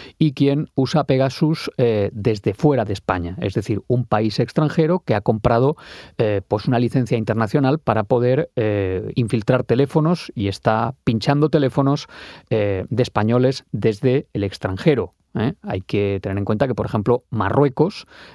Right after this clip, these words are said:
es un, es un país, eh, que, que tiene, que tiene Pegasus. En España, que sepamos, lo tiene el C N I.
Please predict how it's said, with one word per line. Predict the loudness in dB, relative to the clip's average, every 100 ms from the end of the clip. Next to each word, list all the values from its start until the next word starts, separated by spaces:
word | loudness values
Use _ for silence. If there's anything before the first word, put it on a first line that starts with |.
| _
es | -2 0 -2
un, | -2 0 -2 -2
es | -2 -2
un | 0
país, | 2 2 -2 -6 -4
eh, | -2 0 -2 -4 -6 -6
que, | -6 -6 -8 -8
que | 0
tiene, | 2 2 -2 -6 -10 -6
que | -4
tiene | -4 -4
Pegasus. | -8 -8 -16 -20 -2
En | 2
España, | 2 4 2
que | 2
sepamos, | 2 2 2 2
lo | 2
tiene | 2
el | 2
C | 0 -2
N | 0
I. | -2